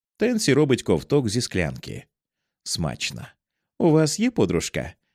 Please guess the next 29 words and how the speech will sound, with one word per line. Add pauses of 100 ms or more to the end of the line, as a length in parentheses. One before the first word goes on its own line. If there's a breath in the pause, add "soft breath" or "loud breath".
(140)
Я
могла
би
бути
вашою
подружкою,
особливо
якщо
ви
даруватимете
мені
такі
чудові
квіти. (380)
Я
поставила
їх
у
вазу». (580)
Вона
це
каже
якось
викривлено,
що
схоже
на (120)
васу. (480)
Бачите?